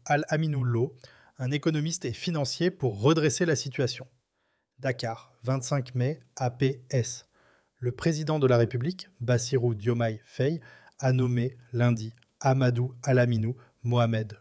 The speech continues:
Lo, Premier ministre, un homme du sérail financier et économiste, dans un contexte économique difficile. Le chef de l'État n'a pas cherché loin pour choisir le successeur de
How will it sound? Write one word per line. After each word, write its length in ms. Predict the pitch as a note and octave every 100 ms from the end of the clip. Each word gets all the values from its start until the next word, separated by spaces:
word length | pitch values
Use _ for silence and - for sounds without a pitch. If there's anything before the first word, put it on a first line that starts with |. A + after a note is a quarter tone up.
| -
Lo, 260 | A2+ B2+ - - _ -
Premier 340 | - C#3+ C3
ministre, 440 | A#2 A2+ E3 - - _ _ _
un 220 | B2+ C3
homme 160 | C#3+ B2
du 80 |
sérail 440 | A#2 - C3 A#2 G#2+
financier 680 | - - C#3 A#2+ - A#2+ -
et 180 | C3 A#2+ -
économiste, 580 | B2+ B2 A2+ G#2+ - - - - _
dans 200 | C3+ B2+
un 80 | B2+
contexte 520 | A2+ B2+ C#3 C3 - -
économique 600 | B2+ C3 A#2 C3 - - G#2+
difficile. 600 | B2+ B2 A#2+ - G#2+ - _ _ _ _ _ _ -
Le 140 | B2
chef 260 | - F3+ D#3+
de 80 |
l'État 540 | D3 B2+ B2 E3 - _
n'a 120 | B2 A2
pas 140 | D3
cherché 380 | - C#3 - A#2+
loin 360 | A2 B2 D#3+ - _
pour 160 | - A#2+
choisir 380 | - C3+ B2+ C3+
le 100 | A2
successeur 680 | - - B2+ - D3+ - _
de 240 | A#2+ A#2+